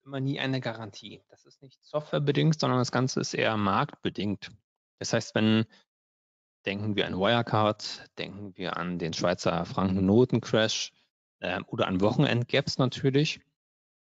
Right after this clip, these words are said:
Wenn ich also am Wochenende Position aufhabe,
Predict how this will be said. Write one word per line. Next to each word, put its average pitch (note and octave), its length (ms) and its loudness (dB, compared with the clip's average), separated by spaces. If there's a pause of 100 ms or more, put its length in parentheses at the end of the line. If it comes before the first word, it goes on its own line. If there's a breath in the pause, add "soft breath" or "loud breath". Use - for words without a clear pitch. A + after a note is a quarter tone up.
(200)
Wenn F#2+ 140 0
ich - 180 0
also F#2 200 0
am F2+ 140 0
Wochenende G2 360 0
Position G2 500 2
aufhabe, C#3+ 600 2